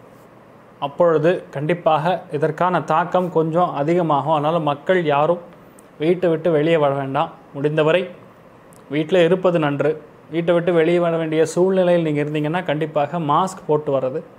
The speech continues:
double mask போட்டு வர்றது உங்க safety norms.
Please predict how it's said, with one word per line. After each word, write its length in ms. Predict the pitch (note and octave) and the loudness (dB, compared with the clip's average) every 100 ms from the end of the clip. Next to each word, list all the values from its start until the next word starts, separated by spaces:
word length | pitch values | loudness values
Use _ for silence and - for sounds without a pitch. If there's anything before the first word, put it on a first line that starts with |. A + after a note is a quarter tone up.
| - - - - - - - - | -20 -20 -20 -20 -20 -20 -18 -6
double 220 | C#3 E3+ | -2 0
mask 400 | F#3 F3 F3 - | 2 0 -2 -4
போட்டு 300 | D3+ C#3 C#3 | -4 -2 -4
வர்றது 200 | B2+ C3 | -2 -2
உங்க 260 | E3+ C#3+ C#3 | -4 -2 -4
safety 400 | C#3+ C#3+ D3 C#3 | -2 -4 -2 -6
norms. 380 | B2+ D3+ - | -6 -10 -14